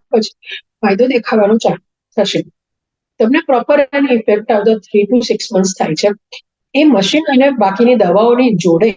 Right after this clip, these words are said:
જો તમે વજન ઉતારશો અને લાઇફસ્ટાઇલ મોડિફિકેશન કરશો, સ્મોકિંગ, આલ્કોહોલ કે સ્લીપિંગ પિલ્સનો, અ, ઉપયોગ બંધ કરશો અને over the time of a year or two year અગર તમે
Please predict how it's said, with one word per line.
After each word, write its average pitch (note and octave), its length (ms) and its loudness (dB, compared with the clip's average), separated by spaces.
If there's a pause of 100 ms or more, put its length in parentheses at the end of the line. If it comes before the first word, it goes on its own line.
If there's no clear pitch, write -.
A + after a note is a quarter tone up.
(500)
જો C4+ 100 2
તમે C#4 240 0
વજન A3 400 0
ઉતારશો F#3 720 -4 (360)
અને G#3+ 180 2
લાઇફસ્ટાઇલ A3+ 460 -2
મોડિફિકેશન G#3 640 -2
કરશો, G#3 380 -2 (120)
સ્મોકિંગ, G#3 560 -2
આલ્કોહોલ G3 680 0
કે G3+ 120 0
સ્લીપિંગ A3+ 440 -4
પિલ્સનો, A#3 420 2 (500)
અ, F3+ 280 0
ઉપયોગ A3 360 0
બંધ F3+ 240 0
કરશો G#3+ 460 -2 (300)
અને A3+ 260 0
over A3 220 2
the C#4+ 140 -2
time G#3+ 280 -2
of A#3+ 220 0
a A3+ 40 2
year F#3+ 320 2
or B3 60 2
two A3+ 520 0
year F#3 120 0 (340)
અગર A3 240 0
તમે C4 200 0